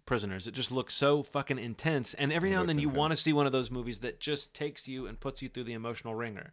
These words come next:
Speaker 2: I think I want that. I want
Speaker 1: Yeah.
Speaker 2: that right now. Um, <laughs>
Speaker 1: But the other movie you, you,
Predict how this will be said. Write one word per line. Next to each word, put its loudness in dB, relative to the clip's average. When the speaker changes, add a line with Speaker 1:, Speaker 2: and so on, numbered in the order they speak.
Speaker 2:
I 2
think 2
I 6
want 4
that. 0
I 0
want 4
Speaker 1:
Yeah. 4
Speaker 2:
that 4
right 0
now. -8
Um, -4
<laughs> -6
Speaker 1:
But 10
the 10
other 8
movie 6
you, 2
you, 0